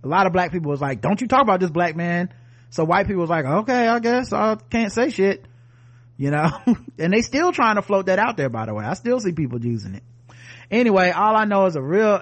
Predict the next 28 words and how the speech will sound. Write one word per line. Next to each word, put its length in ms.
as 160
a 80
real 340
ally 440
who 100
supports 360
black 260
women, 240
I'm 100
gonna 200
volunteer 500
for 120
Tigress 560
Sydney 500
Acute 380
McDaniel's 480
campaign. 640
Oh, 360
that's 160
a 80
deep 500
cut. 300
Y'all 260
gotta 340
either 240
listen 300
to 100
pregame 680